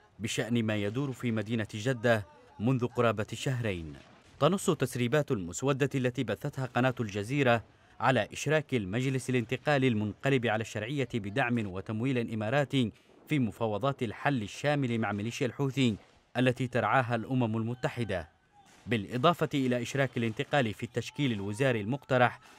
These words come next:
مع احتفاظ الرئيس هادي بتعيين رئيس الحكومة والحقائب السيادية. وعن التشكيلات المسلحة التي شكلتها الإمارات،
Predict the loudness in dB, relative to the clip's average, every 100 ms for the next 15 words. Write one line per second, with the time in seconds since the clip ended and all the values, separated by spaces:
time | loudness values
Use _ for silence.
0 | -4 2 2 2 -4 -2 0 0 0 -2
1 | -4 -2 0 2 0 -2 _ _ -8 0
2 | 2 2 2 2 -2 -4 -6 -8 -6 0
3 | 4 6 4 0 -20 -2 -2 0 -2 -2
4 | -2 -4 -4 2 2 2 0 -2 -6 -14
5 | _ -20 -20 -20 -20 2 8 8 6 2
6 | -2 0 0 2 0 -2 0 0 0 -2
7 | -6 -2 0 -2 -4 0 0 0 -2 -6
8 | -4 -2 0 4 4 2